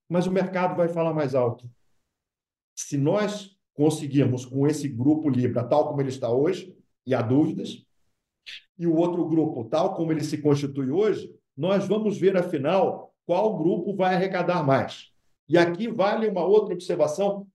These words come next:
muito importante, muito importante. Quando a Globo está na disputa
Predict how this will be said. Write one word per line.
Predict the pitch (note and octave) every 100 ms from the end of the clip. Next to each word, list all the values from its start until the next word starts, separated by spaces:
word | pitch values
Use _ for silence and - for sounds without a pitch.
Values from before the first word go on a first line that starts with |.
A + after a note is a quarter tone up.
| -
muito | B2+ C3+ D3+ E3 E3+ E3 D#3+ D3+
importante, | C#3+ C#3 B2+ B2 G#2+ - - _ _ _ _ -
muito | D3+ G3+ G#3
importante. | G3+ F#3+ - F#2+ - - - _ _ _ _ _ _ _ _ _ _ _
Quando | D#3 F#3+ F3
a | C#3+
Globo | C3+ F3 G#3 -
está | E3 - D#3+ D#3+
na | C#3+
disputa | A2+ - - C#3+ D#3 D#3 G2+ -